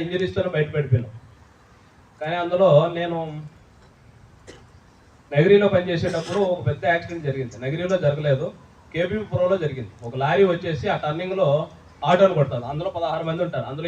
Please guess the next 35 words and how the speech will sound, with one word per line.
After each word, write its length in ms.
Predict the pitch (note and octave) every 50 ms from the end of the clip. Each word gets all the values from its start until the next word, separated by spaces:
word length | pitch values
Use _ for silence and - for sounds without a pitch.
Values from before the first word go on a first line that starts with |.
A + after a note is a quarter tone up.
| D#3 D3 D#3+
ఏడు 120 | F3 F3+
మంది 180 | F3 E3+ F#3 F#3
చనిపోతారు 360 | D#3+ D3 - C#3 - C3+ A#2+ C3
పిల్లలతో 280 | C3+ C#3 C#3 C3+ - C3+ B2 B2
సహా. 200 | A#2+ A2+ G#2+ A2+ - - - - - G3+ - - - - - - - - - - - - -
అందరూ 240 | C#3 E3+ G3+ A3+ A#3+ A#3+ G3+
గ్రీవియస్ 340 | G3+ G#3 G#3 G#3+ G3+ G3+ G3+
ఇంజరీ, 180 | F#3+ F3+ E3+ D3+ C#3
ఆటో 160 | D#3+ F3+ F3+ F#3+ F#3
ఏం 80 | F#3 F#3 F3
పని 100 | D#3 D#3 E3+
చేయదు. 220 | E3+ D#3 B2+ G2+ F#2 - - - - - - - - - - - - - - _ _ - - - - - - _ - - - - - _ _ - - _ _ _ _ _ _ - -
ఇలా 180 | F3+ G#3 G#3 G3+ G3 F#3+ F#3+ F#3 F3+ F3 E3+ E3 D#3+
మీకు 180 | E3+ F3 F3 E3 -
తెలియదు, 320 | F3 E3+ F#3+ G#3 G3+ G3+ G#3 G3+ -
కళ్ళతో 280 | G#3 F3+ F3+ F3+ G3 F#3+ F#3 -
చూస్తే 280 | F#3+ F#3+ F#3 - G3+ G3 F#3 F3+ F#3
తప్ప 180 | F3 - - F#3 G3 F#3+ E3+ E3
అనుభవిస్తే, 320 | E3 E3+ F3 E3 - F#3 D#3 D3+ E3
నేను 140 | F3 F3+ F#3+ F#3
కూడా 120 | G3 G3 F#3+ D#3
అనుభవిస్తేనే 500 | D#3+ F#3 G3+ G#3 G3+ - G3+ G3 G3+ G3+ G3+
తెలుస్తుంది. 380 | G3 F3+ D#3+ - - C#3 G#2+ - - - - - D3
ఎవరు 160 | D3+ E3+ F3+ -
చెప్పినా 220 | G3 F#3 - - - -
నాకు 120 | E3 D#3 C#3+
అర్థం 160 | - E3 D#3+ D#3+
కాదు, 120 | D3+ C#3+ C#3+
లేకపోతే 220 | D3 D3+ D3 F#3 - -
పేపర్లో 340 | E3+ E3+ E3 - F3+ F3+ F3+ E3+
చూసినా 220 | E3 D#3+ - F3 D#3+ E3
కూడా 120 | E3 - - -
సరేలే, 300 | E3 E3 E3+ F3 F3+ F3+ E3+ D#3 - - B2+ C3
ఈ 20 | C3+ C3+ B2+ -
ప్రతిరోజు 460 | - C#3+ C#3 - F#3+ F#3 F#3+ F#3+ F#3+